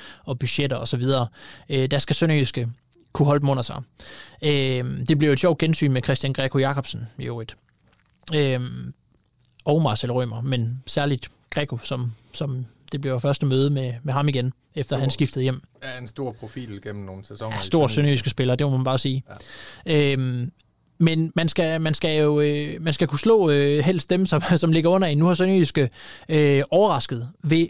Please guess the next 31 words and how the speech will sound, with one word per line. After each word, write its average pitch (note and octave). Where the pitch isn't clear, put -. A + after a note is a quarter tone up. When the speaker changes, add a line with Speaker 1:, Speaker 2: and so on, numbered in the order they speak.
Speaker 1:
at D3
slå F#3
to F#3+
af D3
de D3
hold, E3
som C#3
i C3+
sidste D#3+
sæson D3+
endte E3
i D3
top -
seks, -
som E3
endte E3+
over E3
Sønderjyske. C#3
Og D#3
så E3+
har F3
man D3+
fået D#3
bank E3
mod D#3
Vejle. C3+
Og C#3+
det G3
kan F#3+
jo D3+
f-, -